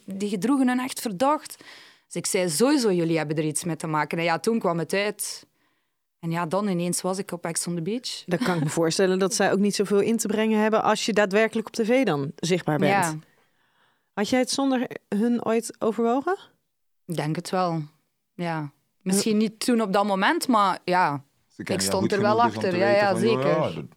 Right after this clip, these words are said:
Speaker 1: Ja, dat kan zij wel.
Speaker 3: dat doet ze wel."
Speaker 1: <laughs>
Speaker 2: Maar wat was het dan dat je vader dacht, "Dit is iets wat zij kan"?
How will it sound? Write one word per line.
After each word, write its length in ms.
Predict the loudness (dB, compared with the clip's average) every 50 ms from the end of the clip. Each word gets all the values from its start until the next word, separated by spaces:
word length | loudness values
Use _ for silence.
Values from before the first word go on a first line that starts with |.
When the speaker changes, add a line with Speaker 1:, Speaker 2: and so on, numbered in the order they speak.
| _ -6
Speaker 1:
Ja, 300 | -2 2 2 2 2 2
dat 160 | -2 -4 -4
kan 200 | -2 0 0 2
zij 120 | 2 2
wel. 220 | 2 2 4 4 4 6 6
Speaker 3:
dat 20 |
doet 180 | 6 8 8 6
ze 100 | 6 8
wel." 180 | 6 6 6 6 4
Speaker 1:
<laughs> 60 | 4
Speaker 2:
Maar 120 | 4 4 4
wat 180 | 4 2 4
was 140 | 4 4 4
het 140 | 2 0 2
dan 200 | 2 2 2 2
dat 200 | 2 2 0 2
je 140 | 0 0 0
vader 420 | 2 2 2 2 4 2 2 2
dacht, 540 | 2 2 4 2 2 0 -4 -6 -6 -6 -2
"Dit 200 | 0 -2 0 0
is 140 | -2 -2 0
iets 480 | 0 0 0 0 -2 -4 -2 -4 -4 -4 -4
wat 160 | -4 -2 -2
zij 120 | -2 -4 -2
kan"? 340 | 0 0 0 0 -2 -4